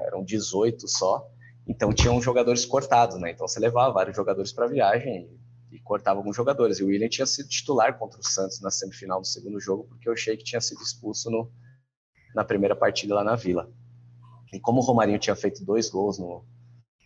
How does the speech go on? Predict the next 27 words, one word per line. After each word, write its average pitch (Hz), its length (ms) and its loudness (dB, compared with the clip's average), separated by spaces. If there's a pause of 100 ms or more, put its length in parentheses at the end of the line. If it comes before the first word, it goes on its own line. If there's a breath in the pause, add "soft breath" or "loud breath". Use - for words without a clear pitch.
(140)
no 95 80 -2
Palmeiras, 92 520 2
né, 87 100 -2
no 95 80 -4
final 90 260 -2
de - 80 -6
semana, 98 460 2
onde 92 180 -2
a 92 40 -2
equipe - 180 -6
titular 92 360 2
foi 98 140 -2
poupada, 123 560 4
jogou 98 280 0
os 101 100 -4
reservas, 113 420 2
o 98 60 -16
Romarinho 95 360 -2
faz 98 240 -2
dois 98 220 -2
gols 98 220 -4
no 101 80 -10
domingo 117 480 -8
e 131 60 -2
a 113 60 0
gente 117 220 -6
vai 117 220 2